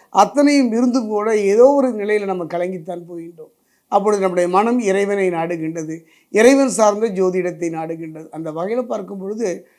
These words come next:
நவ கிரகங்களும் நம்ம ஏதோ ஒரு விதத்துல நகர்த்திக்கிட்டு தாங்க இருக்கு. அந்த வகையில பார்க்கும் பொழுது, நவ கிரகங்களது பலம் வாய்ந்தது, பலகீனமானதெல்லாம் கிடையாது. மூன்று கிரகங்கள்,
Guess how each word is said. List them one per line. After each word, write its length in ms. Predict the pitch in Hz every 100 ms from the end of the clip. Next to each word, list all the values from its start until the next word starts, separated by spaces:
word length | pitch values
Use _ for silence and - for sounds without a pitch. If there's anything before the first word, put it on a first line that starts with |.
| _ _
நவ 380 | 185 220 269
கிரகங்களும் 580 | 208 214 233 254 254 269
நம்ம 220 | 247 202
ஏதோ 320 | 196 190 220 269
ஒரு 280 | 294 262
விதத்துல 460 | 220 208 220 196 208
நகர்த்திக்கிட்டு 560 | 185 185 220 208 220 190
தாங்க 300 | 185 185 180
இருக்கு. 360 | 160 156 156 _ _ _ _
அந்த 240 | 185 185
வகையில 320 | 185 247 277
பார்க்கும் 380 | 226 208 190 196
பொழுது, 200 | 185 226
நவ 300 | 196 180 226
கிரகங்களது 680 | 190 196 220 220 220 226 240
பலம் 280 | 180 190 233
வாய்ந்தது, 600 | 226 214 214 208 269 262 _ _ _ 175
பலகீனமானதெல்லாம் 920 | 196 233 277 277 254 226 214 208 202
கிடையாது. 420 | 185 180 180 165
மூன்று 460 | 170 226 294 277 233
கிரகங்கள், 580 | 190 185 180 175 165